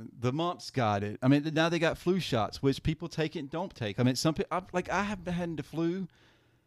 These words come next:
I haven't had the flu since I was in the military when I got a flu shot.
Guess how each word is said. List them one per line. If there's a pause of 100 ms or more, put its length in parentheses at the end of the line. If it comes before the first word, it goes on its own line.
(460)
I
haven't
had
the
flu
since
I
was
in
the
military
when
I
got
a
flu
shot.